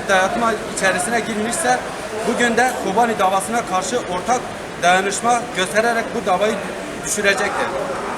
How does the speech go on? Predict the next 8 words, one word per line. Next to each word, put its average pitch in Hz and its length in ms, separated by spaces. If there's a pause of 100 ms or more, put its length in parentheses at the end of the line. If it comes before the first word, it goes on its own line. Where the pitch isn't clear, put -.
(480)
Unutulmamalıdır 226 840
ki 285 220 (1500)
ortak 190 380
dayanışma 214 440
göster-, 214 400 (840)
göstererek, 220 480 (500)
göstererek 240 640
düşürecektir. 190 760